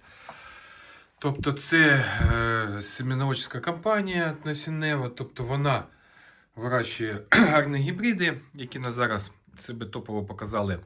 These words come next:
вже на протязі останніх п'яти років на території України. І на зараз ми підемо таким чином. Тобто сіяли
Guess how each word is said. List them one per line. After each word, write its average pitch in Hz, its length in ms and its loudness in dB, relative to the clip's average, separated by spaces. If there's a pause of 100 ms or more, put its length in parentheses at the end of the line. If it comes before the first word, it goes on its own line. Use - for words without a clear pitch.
(200)
вже 107 120 -10
на 104 120 -4
протязі 95 340 -8
останніх 92 380 -6
п'яти 98 220 -12
років 90 460 -10
на 107 80 -12
території 95 400 -10
України. 196 440 -4 (360)
І - 20 -14
на 117 100 -8
зараз 131 260 -6
ми 113 60 -12
підемо 117 460 -8 (220)
таким 110 300 -10
чином. 82 280 -8 (100)
Тобто - 340 -12 (1000)
сіяли 135 720 0